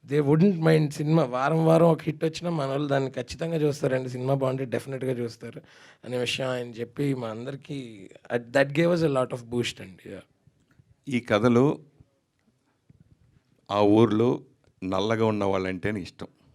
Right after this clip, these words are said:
Speaker 2: ఆ ఊరు వాళ్ళకి. So, అలా మీ రియల్ లైఫ్లో మిమ్మల్ని బాగా ఇష్టపడిన వాళ్ళు, అలాగే మీది అది మనం అనుకుంటే రాదు,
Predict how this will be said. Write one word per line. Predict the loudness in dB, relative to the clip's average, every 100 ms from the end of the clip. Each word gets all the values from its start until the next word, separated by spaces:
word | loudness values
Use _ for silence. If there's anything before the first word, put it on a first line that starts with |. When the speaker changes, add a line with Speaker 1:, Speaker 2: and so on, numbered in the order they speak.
| _ _
Speaker 2:
ఆ | -6
ఊరు | -4 -2
వాళ్ళకి. | -2 -4 -10 -18 -20 _ _ _ _ -10
So, | -8 -2
అలా | 0 0 -2 _ _ _ -6
మీ | -2 0
రియల్ | 2 2 4
లైఫ్లో | 0 0 0 0 0
మిమ్మల్ని | -4 -4 -6
బాగా | -8 -8 -8
ఇష్టపడిన | -8 -14 -2 0
వాళ్ళు, | 2 2 0 -4 -4
అలాగే | -4 -2 -2 -4
మీది | -2 0 2 2 -2 -4 _ -8
అది | -4 -2
మనం | -4 -4 -4 -8 -12 _ _ _ _ -12 -6
అనుకుంటే | -2 0 2
రాదు, | 2 2 -2